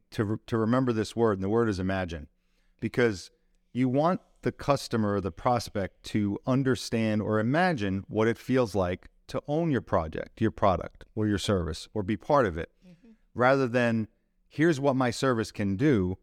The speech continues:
Speaker 1: what's it gonna feel like to actually own it?"
Speaker 2: Yeah.
Speaker 1: So, and I learned this very, almost sort of by accident. So I used to, s-, I, I, I sold sunrooms. It was my first, uh, in-home selling job years ago.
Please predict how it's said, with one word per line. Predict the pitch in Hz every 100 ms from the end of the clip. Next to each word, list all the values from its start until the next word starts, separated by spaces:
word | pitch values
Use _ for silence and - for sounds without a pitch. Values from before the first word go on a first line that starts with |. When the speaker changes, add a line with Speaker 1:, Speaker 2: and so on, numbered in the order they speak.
| _
Speaker 1:
what's | 117 160 160
it |
gonna | 170 123
feel | - 139 113
like | 98 87 -
to | -
actually | 107 - - 98
own | 95 87
it?" | 78 - _ _ _
Speaker 2:
Yeah. | - _ _ _
Speaker 1:
So, | - 123 117
and | 123
I | 123
learned | 120 151 170 143
this | 117 -
very, | 127 139 120 _ _ _ _ _ -
almost | 143 165 -
sort | - 151 135
of |
by | 110 104
accident. | 104 - 98 90
So | -
I | 107
used | 120 -
to, | 117
s-, | 101 -
I, | 107 104 107 101 -
I, | 101
I |
sold | 90 - 127
sunrooms. | - 127 117 95 87
It | 87
was | 85
my | 92 85
first, | 113 107 - -
uh, | 98 92 87 78 _ _ _ _
in-home | 117 110 110 104
selling | - 110 104 92
job | 87 85
years | 104 180 151 101
ago. | 85 80